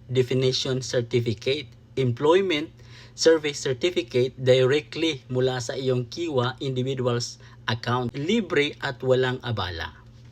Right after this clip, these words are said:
Tanong, bakit mahalaga ang update na ito? Ang layunin ng update na ito ay bigyan ng fair chance ang mga manggagawa na ayusin ang kanilang status. Pangalawa, iwasan ang biglang pag-report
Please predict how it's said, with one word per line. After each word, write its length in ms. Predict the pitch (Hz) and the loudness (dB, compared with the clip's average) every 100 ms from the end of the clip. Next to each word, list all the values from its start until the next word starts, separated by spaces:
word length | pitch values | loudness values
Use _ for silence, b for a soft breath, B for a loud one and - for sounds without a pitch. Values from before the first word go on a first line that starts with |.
| - - - - - - | -20 -20 -20 -20 -12 0
Tanong, 400 | 139 143 135 104 - B B | 0 2 0 -2 -8 B B
bakit 480 | - 160 180 - - | -2 0 0 -4 -6
mahalaga 480 | 160 165 147 135 143 | -2 0 -2 -2 -4
ang 160 | 135 131 | -4 -4
update 320 | 120 135 123 | -2 -2 0
na 80 | 113 | -4
ito? 400 | 110 131 113 - - B B B | 0 0 0 -4 -20 B B B
Ang 240 | 165 160 | -2 2
layunin 480 | 151 151 208 233 208 | 2 4 4 2 0
ng 80 | 180 | -2
update 320 | 160 160 151 | -4 -4 -4
na 80 | 160 | -4
ito 400 | 196 - 151 113 | -4 -2 -4 -2
ay 240 | 127 135 | -4 -2
bigyan 480 | 123 123 120 139 139 | -2 -2 -2 -2 -2
ng 240 | 127 120 | -2 -4
fair 560 | - - 131 135 170 220 - - | -6 0 2 2 0 -6 -10 -8
chance 560 | - 139 131 113 - - 139 | 0 2 2 0 -2 -4 -4
ang 160 | 131 | 0
mga 240 | 131 131 120 | 0 0 0
manggagawa 800 | 127 135 127 120 113 127 120 - | 0 0 0 2 2 0 -2 -4
na 160 | 127 - | -4 -2
ayusin 640 | 127 131 165 151 165 139 | -2 0 -2 -4 -4 -4
ang 160 | 131 123 | -2 -2
kanilang 400 | 117 117 113 110 | 0 0 2 0
status. 880 | - 104 87 - 95 - - - - B B B - | -4 -6 -6 -6 -10 -10 -16 -18 -20 B B B -4
Pangalawa, 560 | 127 120 113 117 110 - B B | 0 2 2 2 -2 -8 B B
iwasan 720 | 180 156 143 131 - 156 165 | 2 4 4 2 0 -4 -4
ang 240 | - 139 | -4 -2
biglang 560 | 123 123 117 123 143 139 | 0 2 4 4 4 0
pag-report 720 | 127 117 113 113 - 180 180 | -2 0 2 0 2 2 2